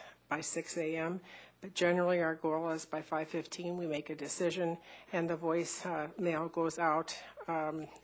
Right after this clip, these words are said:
and hits every electronic device you have sometime between five thirty and a quarter of six A M. So that's in case there is a, a late start or a school closing.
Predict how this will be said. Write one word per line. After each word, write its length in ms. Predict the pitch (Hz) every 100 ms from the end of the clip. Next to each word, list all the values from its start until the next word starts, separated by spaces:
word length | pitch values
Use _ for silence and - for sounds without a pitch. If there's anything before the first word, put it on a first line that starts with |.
| _
and 120 | 165
hits 240 | 151 175 -
every 300 | 170 175 170
electronic 640 | 160 165 - 185 165 160
device 440 | 170 151 156 -
you 60 | 175
have 400 | 208 208 175 175 - - -
sometime 520 | - 202 - 180 170
between 400 | 165 156 170 165
five 280 | - 147 139
thirty 360 | - 165 156
and 80 | 151
a 40 | 147
quarter 280 | 165 151 160
of 80 |
six 520 | - - 151 - - - - - - -
A 200 | 175 160
M. 220 | 160 156 151 -
So 440 | - - 175 156 156 -
that's 260 | 165 156
in 100 | 175
case 280 | 170 175 151
there 200 | - 170
is 160 | 165 156
a, 120 | 156 - - - -
a 120 | 160
late 380 | 165 156 165 170
start 440 | - 175 196 156 - -
or 280 | 175 160 -
a 100 | 160
school 260 | - 165
closing. 460 | - 170 165 160